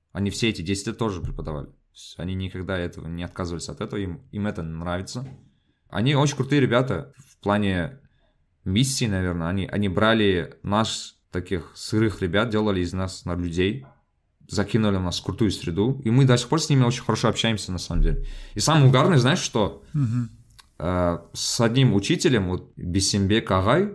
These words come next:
Speaker 1: я до сих пор его так называю, но он преподавал, получается, нам в школе,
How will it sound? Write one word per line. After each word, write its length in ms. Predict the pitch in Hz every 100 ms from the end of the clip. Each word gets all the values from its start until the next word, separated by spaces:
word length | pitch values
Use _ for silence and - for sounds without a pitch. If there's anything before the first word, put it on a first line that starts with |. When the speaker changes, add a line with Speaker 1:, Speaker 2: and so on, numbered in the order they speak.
| - - - _
Speaker 1:
я 100 | 95
до 120 | 90
сих 140 | 90 -
пор 120 | 90
его 100 | 82
так 180 | 76 80
называю, 500 | 78 78 73 67 - _ _ _ _ _ _ -
но 160 | 120
он 140 | 127 131
преподавал, 320 | 139 117 113
получается, 340 | 104 98 95
нам 80 | 98
в 60 | -
школе, 480 | - 127 165 -